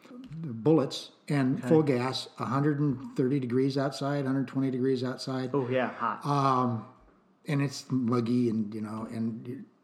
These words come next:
Speaker 1: you go to a certain speed, and the wing's gotta be down by a certain speed. Well, I lowered, you know, raised the fuselage, lowered the wing,
Speaker 2: <laughs>
Speaker 1: and all of a sudden it started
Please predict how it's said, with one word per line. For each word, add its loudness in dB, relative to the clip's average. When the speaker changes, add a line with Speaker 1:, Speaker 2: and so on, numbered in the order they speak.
Speaker 1:
you -10
go 0
to 0
a -2
certain 4
speed, 6
and 2
the 2
wing's 2
gotta 4
be 2
down 4
by 4
a 0
certain -2
speed. 0
Well, 0
I 0
lowered, 0
you -8
know, -4
raised 2
the -2
fuselage, 4
lowered 6
the 6
wing, 6
Speaker 2:
<laughs> 4
Speaker 1:
and 6
all 4
of 6
a 4
sudden 4
it 2
started 2